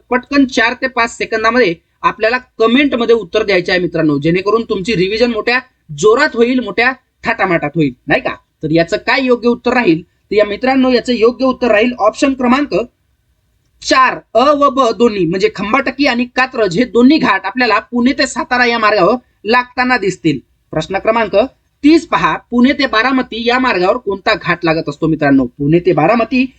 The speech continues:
या मार्गावर कोणता घाट लागत असतो? याचं योग्य उत्तर आहे ऑप्शन क्रमांक एक, पुणे बारामतीला दिवा घाट लागत असतो. ठीक आहे, पुणे बारामतीला दिवा घाट लागत असतो. प्रश्न क्रमांक एकतीस पहा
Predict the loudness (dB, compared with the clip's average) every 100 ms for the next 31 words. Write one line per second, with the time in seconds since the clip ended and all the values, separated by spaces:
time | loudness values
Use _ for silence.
0 | -14 -2 -2 0 0 0 0 0 -4 _
1 | _ 0 0 2 -2 -2 -2 -4 -4 -4
2 | -6 -6 -2 0 0 0 0 2 0 0
3 | -2 0 -2 0 -4 -6 _ -2 0 0
4 | 0 -2 0 -2 -2 -2 0 0 0 _
5 | 2 2 4 0 0 -2 -2 0 0 -4
6 | -2 0 0 -2 -4 -6 -6 -8 -6 -6
7 | -4 -4 -4 -8 _ _ -2 2 2 0
8 | -2 -4 0 0 2 2 2 -2 -2 -4
9 | -4 -6 -6 -8 -8 _ _ -12 -10 -8
10 | -2 0 0 -2 -6 -8 _ -2 -2 -2
11 | 0 0 0 -2 0 0